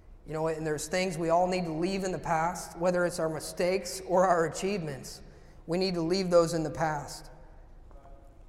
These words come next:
We need to follow after godly examples and avoid the bad ones. And then lastly, we need to keep our heavenly citizen-,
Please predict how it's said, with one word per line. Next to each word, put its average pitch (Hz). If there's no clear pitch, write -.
We 170
need 190
to 180
follow 190
after 185
godly 185
examples 170
and 151
avoid 170
the 165
bad 165
ones. 131
And 160
then 156
lastly, 165
we 170
need 160
to 156
keep 170
our 143
heavenly 156
citizen-, 151